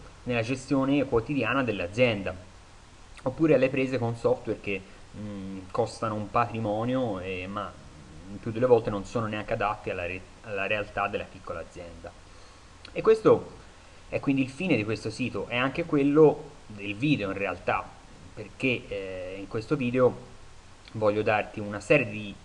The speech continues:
semplici regole e piccoli trucchi per controllare e migliorare quella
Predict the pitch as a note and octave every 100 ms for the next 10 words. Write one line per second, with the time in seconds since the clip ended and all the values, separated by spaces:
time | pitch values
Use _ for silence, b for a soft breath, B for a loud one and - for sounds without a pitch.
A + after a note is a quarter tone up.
0 | F#2 - - D#3 A#2+ G2 F#2+ G#2+ F#2+ F#2
1 | F#2+ G2 G#2+ - D#3 C#3 A#2 A#2+ B2+ B2+
2 | - G#2+ G2 G#2+ G2+ - A#2 A#2+ G#2+ G2
3 | G#2 B2+ C3 A2 G#2+ G#2+ A#2+ G#2+ G#2+ A2